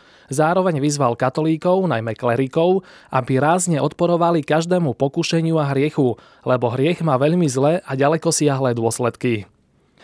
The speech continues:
Novým predsedom konferencie vyšších rehoľných predstavených na Slovensku bude od prvého februára dvetisícdvadsaťdva provinciál piaristov Juraj Ďurnek.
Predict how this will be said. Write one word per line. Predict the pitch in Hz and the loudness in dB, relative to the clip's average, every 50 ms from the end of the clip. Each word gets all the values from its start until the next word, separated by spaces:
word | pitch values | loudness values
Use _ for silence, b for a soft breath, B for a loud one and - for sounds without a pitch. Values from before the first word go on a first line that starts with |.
| B B B | B B B
Novým | 156 165 180 208 220 214 | -4 -2 -2 0 -2 -2
predsedom | 175 - 151 143 - 175 165 175 180 175 156 - | 0 0 0 0 0 0 0 0 0 0 0 0
konferencie | 151 156 151 180 175 180 185 180 - 190 165 139 | 0 0 0 0 0 0 0 0 0 0 0 0
vyšších | 139 160 - - 180 160 151 | -2 -2 -2 -2 -2 0 0
rehoľných | 151 143 151 160 165 170 139 - | 0 2 2 2 2 0 -2 -2
predstavených | - 143 143 143 - - 170 160 170 165 147 135 131 | -2 -2 -2 -2 0 -2 -2 -2 0 -2 -2 0 0
na | 131 | -2
Slovensku | 135 - 160 156 156 160 160 170 - - 165 | 0 0 0 0 0 0 -2 -2 -2 -2 -2
bude | 139 143 151 139 139 | 0 0 2 2 2
od | 123 127 - | 0 0 -2
prvého | - - 139 147 160 151 143 127 | -2 -2 -2 0 0 2 2 0
februára | 117 - 139 139 151 156 151 151 147 147 139 127 | 0 0 -4 -2 0 0 0 0 0 0 0 -2
dvetisícdvadsaťdva | 123 131 139 - 170 156 - 156 147 131 123 127 123 131 131 - - 123 117 117 120 120 139 147 160 | -2 -4 -4 -4 -4 -4 -2 -2 -2 -2 -4 -2 0 0 0 2 0 -4 -4 -4 -2 0 0 0 0
provinciál | - 151 151 151 165 165 170 - 170 160 131 117 113 | 0 0 0 0 0 0 -2 -2 0 0 0 0 0
piaristov | - 139 143 147 151 156 156 151 - - - 147 131 123 | -2 -2 0 0 0 0 -2 -2 -2 -2 0 0 0 2
Juraj | 123 131 135 131 127 123 120 | 2 0 0 0 -2 -2 0
Ďurnek. | 127 127 120 123 123 120 110 - - - _ _ | -2 -2 0 -2 -2 -4 -4 -6 -14 -20 _ _